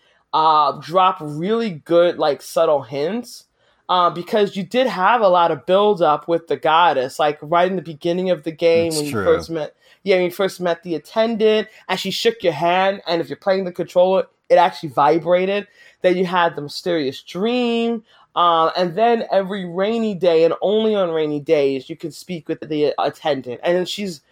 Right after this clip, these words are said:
Speaker 1: making vague, like, allusions to the theme of that game before she finally makes her appearance, which her dungeon and everything actually looks similar to the dream. So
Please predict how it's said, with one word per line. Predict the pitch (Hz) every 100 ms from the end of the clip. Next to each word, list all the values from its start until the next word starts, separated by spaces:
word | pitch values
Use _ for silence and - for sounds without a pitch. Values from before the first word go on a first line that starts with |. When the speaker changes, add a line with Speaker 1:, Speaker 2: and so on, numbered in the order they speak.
| _ _
Speaker 1:
making | 190 190 180 185
vague, | - 170 165 160 151
like, | 160 151 147 -
allusions | 156 170 190 185 156 156 147 139 -
to | 175
the | 147 143 127 -
theme | 190 180 160
of | 131
that | 160 170 160
game | - 139 131 135 _ _
before | - 170 180 180
she | -
finally | 170 185 175 175
makes | 165 170 165
her | 180
appearance, | 151 - 277 262 220 196 185 _ _ -
which | 202 190 - - _
her | 180 196
dungeon | 175 196 220 214 202
and | 180
everything | - 165 175 180 165 -
actually | 143 165 - 165 151
looks | 160 160
similar | - 160 151 143
to | -
the | 131
dream. | 127 175 151 131
So | - 139 127